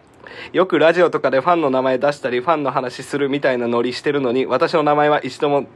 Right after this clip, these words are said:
出したことないし、私の話もしてくれない。どうせ久保ちゃんは私のことなんかどうでもいいんだ。好きなのは私だけなんだ。プンプン。あ、文化財さんには別に好かれたくないんで結構です。ということで。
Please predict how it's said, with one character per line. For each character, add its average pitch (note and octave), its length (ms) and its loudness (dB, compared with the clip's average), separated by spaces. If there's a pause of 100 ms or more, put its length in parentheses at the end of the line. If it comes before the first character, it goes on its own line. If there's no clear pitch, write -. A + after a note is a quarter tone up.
出 D3+ 120 2
し D3 60 -8
た C#3 120 -2
こ B2 100 -2
と A#2+ 80 -6
な C3 140 2
い B2 80 -2
し、 A#2+ 120 -6
私 C3+ 320 -2
の C#3 100 0
話 C#3+ 300 -2
も B2 140 -2
し - 80 -8
て C3+ 80 -4
く D3 100 -2
れ D3 100 4
な F3+ 120 4
い。 E3+ 100 -6 (760)
ど F3+ 120 4
う F#3 40 0
せ F#3+ 80 -2
久 F#3 120 -2
保 F3 120 2
ち F3+ 80 0
ゃ E3 40 4
ん D#3+ 40 4
は D#3+ 80 4
私 D#3+ 260 0
の E3+ 100 0
こ E3+ 120 -2
と F3 80 2
な C#3+ 80 2
ん - 20 -4
か C3+ 80 -2
ど F#3+ 180 6
う - 40 6
で A#3 60 6
も A#3+ 120 6
い B3 40 4
い - 20 -2
ん G#3+ 80 -4
だ。 C#3 160 0 (420)
好 - 80 -4
き C4 80 0
な A#3+ 100 6
の G3 100 4
は E3 80 6
私 A3+ 260 2
だ A#3+ 80 2
け C4 80 4
な B3+ 120 6
ん A#3 60 -4
だ。 E3+ 180 4
プ B3+ 240 0
ン A3+ 100 -2
プ C4 100 4
ン。 B3 160 2 (140)
あ、 F3 180 4
文 D#3+ 220 -6
化 F#3 120 0
財 F3+ 160 -2
さ F3+ 120 -2
ん F3 60 -4
に F3 120 -2
は C#3 220 0 (500)
別 C#3+ 220 -4
に C#3+ 80 -4
好 - 80 -12
か D3+ 100 0
れ D3 60 0
た D#3 100 -2
く D3 80 -6
な C3 120 0
い B2+ 60 -2
ん A2+ 60 -10
で G#2+ 120 -10
結 - 240 -12
構 G#2 140 -10
で F#2+ 80 -12
す。 - 280 -16 (600)
と F#2+ 60 -14
い E2+ 80 -12
う - 40 -18 (120)
こ - 60 -16
と - 140 -16 (120)
で。 - 140 -10